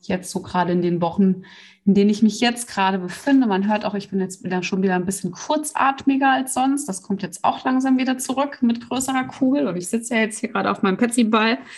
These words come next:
Das heißt, der Bauch drückt natürlich auch schön nochmal mit auf die Lunge. Ähm, ich brauche schon Support nachmittags, ja. Und, ähm, wenn wir dann so eine Woche haben wie letzte Woche, wo halt einfach alles zusammenbricht und, ähm,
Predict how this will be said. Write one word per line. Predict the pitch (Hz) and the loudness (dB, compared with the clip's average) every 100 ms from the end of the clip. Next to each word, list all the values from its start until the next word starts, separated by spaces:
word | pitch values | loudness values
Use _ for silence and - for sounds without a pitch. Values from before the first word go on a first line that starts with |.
| - - - _ | -20 -20 -20 _
Das | 202 - | -6 -2
heißt, | 202 202 196 | -2 -2 0
der | 190 180 180 - | 2 2 0 0
Bauch | 175 190 - | 0 -2 -4
drückt | - 220 208 | -6 -4 -2
natürlich | 190 208 196 214 | -2 -2 -2 -2
auch | - - | -6 -4
schön | 208 196 | 0 2
nochmal | 196 196 190 | 2 0 0
mit | 196 196 | -2 -4
auf | - | -4
die | 190 | -2
Lunge. | 196 185 208 233 - - - - - - _ _ _ _ _ 220 | 0 2 0 -4 -12 -20 -20 -20 -20 -20 _ _ _ _ _ 0
Ähm, | 208 214 | 2 2
ich | 226 - | 0 -2
brauche | 233 269 | 0 0
schon | - 262 | 2 2
Support | 262 233 - 240 214 - | 2 -2 0 2 2 0
nachmittags, | 170 180 175 - - - - | -4 -4 -8 -6 -6 -6 -2
ja. | 190 190 | 0 0
Und, | 196 190 - 220 - | 0 -2 -2 -6 0
ähm, | 202 | 2
wenn | 202 202 | 4 2
wir | |
dann | 208 208 | 2 0
so | 208 | 0
eine | 202 | -2
Woche | 220 226 | -2 0
haben | 220 208 | 2 2
wie | 202 | 2
letzte | 233 233 208 | 0 -2 -4
Woche, | 214 214 | -4 -2
wo | 202 202 | -2 -2
halt | 196 | -2
einfach | 196 196 - | -2 -4 -2
alles | 247 247 226 - | 2 2 0 -4
zusammenbricht | 185 180 185 180 208 220 - | -4 -2 -2 -2 0 0 -2
und, | 190 196 - - | -2 -2 -2 -4
ähm, | 190 190 190 | -2 0 0